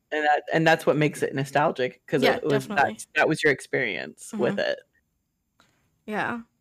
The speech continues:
Speaker 2: Oh my goodness. Um, but hey, I've got an idea, Sound.
Speaker 1: What?
Speaker 2: Let's get back on topic.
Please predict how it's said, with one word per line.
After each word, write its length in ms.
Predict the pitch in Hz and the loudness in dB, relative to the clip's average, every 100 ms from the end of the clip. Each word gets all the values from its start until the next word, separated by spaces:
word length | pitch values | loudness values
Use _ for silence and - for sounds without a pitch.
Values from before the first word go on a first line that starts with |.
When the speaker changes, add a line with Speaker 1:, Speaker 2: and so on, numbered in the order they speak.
| _ _ _ _ _ _ _ - | _ _ _ _ _ _ _ -16
Speaker 2:
Oh 40 | |
my 200 | 196 196 | -10 -10
goodness. 540 | 185 185 190 202 196 - _ - | -10 -10 -10 -10 -12 -18 _ -6
Um, 480 | 226 220 214 214 226 _ _ | -4 -2 -4 -6 -10 _ _
but 240 | 247 247 - | -4 -4 -4
hey, 220 | 247 262 - | -8 -6 -6
I've 200 | 285 - | -6 -2
got 200 | 294 269 | -2 0
an 60 | |
idea, 400 | 240 196 202 226 | -2 -4 -4 -6
Sound. 520 | - - 80 - - - _ _ _ _ _ _ | -8 -10 -10 -12 -14 -18 _ _ _ _ _ _
Speaker 1:
What? 320 | 226 - - _ _ | -4 -4 -6 _ _
Speaker 2:
Let's 160 | 226 - | -16 -14
get 200 | 240 202 | -14 -12
back 240 | 202 196 | -12 -12
on 120 | 190 | -14
topic. 600 | 190 208 226 - - _ | -16 -16 -18 -20 -20 _